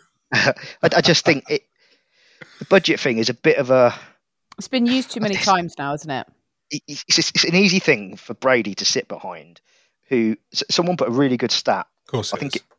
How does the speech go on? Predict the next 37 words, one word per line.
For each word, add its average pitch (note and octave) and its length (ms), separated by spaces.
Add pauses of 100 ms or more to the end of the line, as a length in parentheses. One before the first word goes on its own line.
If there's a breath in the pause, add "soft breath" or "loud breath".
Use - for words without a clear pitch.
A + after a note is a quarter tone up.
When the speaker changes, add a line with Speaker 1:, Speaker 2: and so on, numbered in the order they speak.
(240)
Speaker 1:
I A#2 40
think C3 220
it - 60
was A2 80
on A2+ 140
Twitter - 340
or F#2+ 360
wherever A2 360
it - 60
was, F2+ 340 (480 soft breath)
of G#2+ 340 (960)
just - 160
comparing G#2+ 800 (320 soft breath)
how D3 120
many B2+ 120
defenders G#2+ 540
are G#2 120
in G2 80
each - 340 (160)
team's G2+ 400
squad, G#2 380
how B2 160
many G#2+ 260
Speaker 3:
Mm. G#2 240
Speaker 1:
midfielders, F#2+ 480
how G#2+ 140
many G2 120
attackers. F#2+ 360
We E3 100
by B2+ 220
far A#2 320
and G2 100
most F#2+ 240
had G2+ 140
the F#2+ 80
most F2+ 180
defenders. - 420